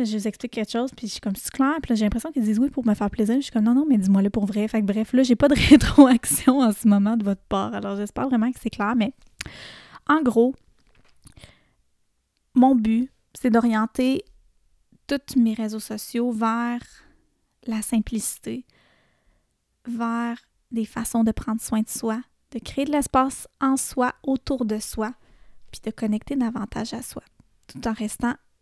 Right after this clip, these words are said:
des humains qui sont imparfaits. C'est vraiment ce que je veux propager. Et, euh, ben, c'est ça. Je vous souhaite, pas je vous souhaite, <laughs> je vous souhaite, je peux vous souhaiter plein de belles affaires, mais, euh, je vous, euh, invite à rester à l'affût parce que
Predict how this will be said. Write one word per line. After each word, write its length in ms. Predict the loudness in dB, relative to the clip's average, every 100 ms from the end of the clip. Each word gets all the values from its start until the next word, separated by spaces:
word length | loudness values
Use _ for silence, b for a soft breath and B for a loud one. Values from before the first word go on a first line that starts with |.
| _
des 300 | -6 -4 -2
humains 200 | -4 -4 _
qui 80 | -12
sont 140 | -12 -14 _ -6
imparfaits. 440 | -6 -6 -14 -14 -10
C'est 160 | -4
vraiment 340 | -2 0 0 -2 B B B B B
ce 120 | -8 0
que 100 | 2
je 100 | 2
veux 80 |
propager. 640 | -2 -4 -4 -2 -2 -2 -4 B B B B B -2
Et, 300 | 2 4 4
euh, 640 | 2 0 0 0 -2 -4 -8 _ _ _ _ _ _ _ _ -2
ben, 140 | 0
c'est 120 | 0
ça. 180 | -4 -8 -12 _ _ _ _ -16
Je 80 | -4
vous 140 | -4
souhaite, 340 | -2 0 -2 -2 -8
pas 100 | -2
je 100 | -2
vous 60 | -2
souhaite, 500 | -4 -4 -4 -6 -12 B B B B B B
<laughs> 20 |
je 200 | 4 4
vous 180 | 2 0
souhaite, 320 | 0 -4 -6 -8
je 120 | -12 -10
peux 140 | -8
vous 120 | -6
souhaiter 220 | -6 -6
plein 140 | -4 0
de 60 |
belles 100 | 2
affaires, 220 | 0 -2 -6 B B B 0
mais, 160 | 0 0
euh, 200 | 0 0
je 140 | -2
vous, 260 | -2 -2 0
euh, 140 | 0 0
invite 300 | 2 0 -2
à 60 | -2
rester 260 | -2 0
à 40 | 0
l'affût 280 | 0 -2
parce 240 | -6 -6 -2
que 240 | 2 2